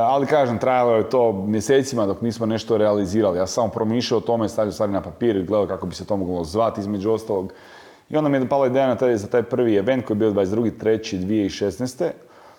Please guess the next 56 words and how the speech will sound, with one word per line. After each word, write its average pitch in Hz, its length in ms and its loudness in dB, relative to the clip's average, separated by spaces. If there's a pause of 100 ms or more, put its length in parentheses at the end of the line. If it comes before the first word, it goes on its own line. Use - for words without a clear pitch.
(140)
da 147 180 4
bi 139 80 4
ja 135 100 4
pozvao 117 340 0
razne 107 320 0
firme 151 280 2
da 113 100 2
se 110 100 -8
dođu 107 240 0
natjecat 107 440 -4
u 95 40 -14
Hub 104 200 -2
tri 104 140 -6
osam 90 220 -8
pet. 156 360 -2 (760)
I - 80 -2
kažem 135 320 2
ti, 98 80 -4
doslovno 120 300 0
nisam 113 180 -2
znao 117 160 2
šta 113 160 -2
radim, 101 260 2
ono, 87 120 -6
šta 101 140 -4
nam 110 80 -2
treba, 92 180 -2
treba 101 200 -2
nam 85 100 -6
kablovi, 110 360 -2
treba 98 180 -6
nam 90 180 -10
kompovi, 107 380 -4
treba 92 180 -10
nam 87 160 -12
voditelj, 104 300 -2
treba 95 220 -8
nam, 87 120 -12
šta - 120 -14
ćemo 113 160 -6
raditi 101 180 -4
u - 20 -6
međuvremenu 95 340 -4
da 92 60 -6
ne 92 80 -6
bude 92 140 -4
dosta, 92 300 -8
pozovi 95 300 -4
komičare, 117 460 -4
komičare 117 420 -6
ćemo 107 240 -12
pozvati, 110 240 -8
treba 104 120 -8
nam 95 120 -12
klopa, 110 320 -6
cuga, 117 460 -2